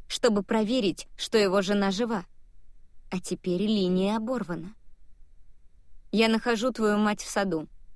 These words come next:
Она стоит на четвереньках с той же красной бутылочкой в руках, поднимает растение за растением и бросает их в тачку. Собаки валяются возле нее на лужайке, чешут спину о траву,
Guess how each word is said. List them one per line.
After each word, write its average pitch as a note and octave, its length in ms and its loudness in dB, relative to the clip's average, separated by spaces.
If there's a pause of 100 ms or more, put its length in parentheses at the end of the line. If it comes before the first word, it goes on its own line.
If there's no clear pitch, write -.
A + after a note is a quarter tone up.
(460)
Она A3+ 240 4
стоит C4 400 2
на G#3+ 140 2
четвереньках G#3+ 800 0 (260)
с - 100 -10
той C4 240 6
же A3 140 0
красной A3+ 460 2
бутылочкой G#3 680 0
в G3 80 0
руках, G3 420 -4 (440)
поднимает A3+ 600 4
растение G#3+ 680 2
за F3 100 2
растением F#3+ 680 0 (340)
и A#3 80 4
бросает A3 560 4
их - 140 -2
в - 80 -16
тачку. - 400 -6 (880)
Собаки A3+ 480 2
валяются G3 600 2
возле F#3+ 340 2
нее F#3 320 2
на F#3+ 140 2
лужайке, F#3 600 -2 (480)
чешут A#3+ 420 2
спину F#3+ 460 0
о E3 60 -4
траву, F3 420 0